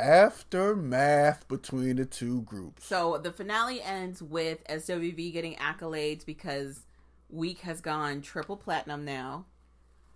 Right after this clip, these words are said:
Speaker 2: Which, honestly, I think that's saying something. If you are still selling records from an album you dropped in ninety-six, that's pretty amazing.
Speaker 1: I hope they get the money for it now.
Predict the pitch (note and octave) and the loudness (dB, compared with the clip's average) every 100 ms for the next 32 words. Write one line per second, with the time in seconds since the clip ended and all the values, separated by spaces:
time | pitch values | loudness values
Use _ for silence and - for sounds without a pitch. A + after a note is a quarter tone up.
0 | - - E3 D#3+ - E3+ F3+ F3+ E3 C#4 | -20 -10 -4 -4 -2 -4 -2 -4 -4 -4
1 | A#3 G3+ B3 - C4 A#3+ A3+ F#3+ F3 C3+ | -6 -4 -6 -6 -4 -4 -4 -6 -6 -8
2 | A#2 D#3 F3 G#3+ B3+ A3 - A3 A#3+ B3 | -8 -8 -6 -4 -4 -4 -4 -4 -2 -2
3 | C4+ A#3+ G#3+ B3 B3+ B3+ - - A3 F3+ | -4 -4 -6 -6 -6 -8 -10 -8 -6 -4
4 | C#3 G#3+ A#3 G#3+ A3+ A3 A#3+ A#3+ D3 E3 | -4 -2 -4 -6 -6 -4 -4 -4 -8 -6
5 | G#3 B3+ G3+ D#3+ D#3+ - - F3 B4 - | -4 -6 -8 -10 -10 -10 -4 -4 -4 -8
6 | - - - - _ _ _ E3 G3 - | -18 -20 -20 -20 _ _ _ -6 -6 -8
7 | - - - C4+ A#3+ A3+ F3+ D#3 C#3+ C#3+ | -14 -16 -8 -4 -2 -2 -4 -8 -10 -12
8 | - F3+ _ _ - B2+ B2+ D#3 D3 - | -12 -16 _ _ -2 0 2 2 2 2
9 | C3+ C3 - G#2+ G2 D#3 D4+ - C#3 A2 | 4 4 0 -4 0 2 2 2 2 2
10 | A2 G#2+ G#2+ C3+ | -2 -4 -4 -4